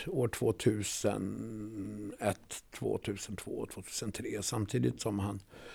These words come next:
hade bestämt sig för att han skulle påbörja raskriget,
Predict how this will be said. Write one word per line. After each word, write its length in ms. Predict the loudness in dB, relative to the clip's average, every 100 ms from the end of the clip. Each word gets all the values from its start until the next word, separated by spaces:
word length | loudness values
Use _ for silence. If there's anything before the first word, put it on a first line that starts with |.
| 2
hade 160 | 12 12
bestämt 420 | 12 12 12 12
sig 100 | 8
för 220 | 8 4
att 140 | 4 0
han 120 | -2
skulle 380 | 0 0 -2 -6 -10 -20 -2
påbörja 800 | 10 10 12 12 12 12 8 2 -4 2
raskriget, 720 | 6 6 6 0 0 0 -4